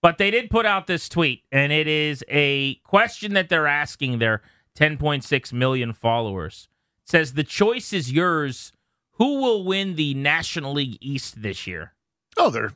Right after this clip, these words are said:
Speaker 2: only a few nominees.
Speaker 1: The graphic shows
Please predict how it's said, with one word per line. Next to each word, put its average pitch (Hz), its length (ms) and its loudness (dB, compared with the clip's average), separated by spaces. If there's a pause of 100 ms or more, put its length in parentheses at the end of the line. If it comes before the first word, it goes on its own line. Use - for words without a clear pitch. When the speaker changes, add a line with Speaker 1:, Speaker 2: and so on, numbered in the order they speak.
(100)
Speaker 2:
only 123 200 -2
a 113 40 -6
few 147 200 0
nominees. 135 760 2 (140)
Speaker 1:
The 147 100 -4
graphic 165 760 -2
shows 131 880 -2